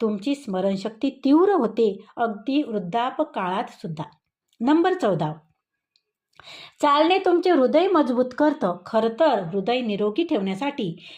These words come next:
चालणे, अ, हा एक अतिशय उत्तम आणि सोपा व्यायाम आहे.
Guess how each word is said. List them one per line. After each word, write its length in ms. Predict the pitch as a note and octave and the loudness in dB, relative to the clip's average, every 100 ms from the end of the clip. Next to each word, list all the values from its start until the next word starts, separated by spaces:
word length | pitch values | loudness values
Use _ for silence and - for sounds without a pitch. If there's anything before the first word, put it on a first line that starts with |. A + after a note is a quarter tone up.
| _ _ | _ _
चालणे, 800 | C4+ A#3 B3 D4 E4+ C#4+ F#3 - _ _ - - | -2 0 2 4 4 2 0 -8 _ _ -20 -6
अ, 40 | |
हा 540 | A#3 A#3+ B3 C#4+ E4 D#4 C#4+ | -2 0 0 0 0 2 2
एक 260 | E4+ F4 | 2 0
अतिशय 460 | D#4 D4+ - F4+ G4+ | -2 -2 0 2 2
उत्तम 500 | D4 B3 - D#4 G#3 - | 2 0 0 0 0 -6
आणि 200 | A#3+ B3 | -4 -4
सोपा 420 | A3+ A#3 A3+ G#3+ | 0 0 0 -2
व्यायाम 420 | A#3+ A3+ F#3+ F3 | -2 -2 -4 -4
आहे. 140 | D#3 | -8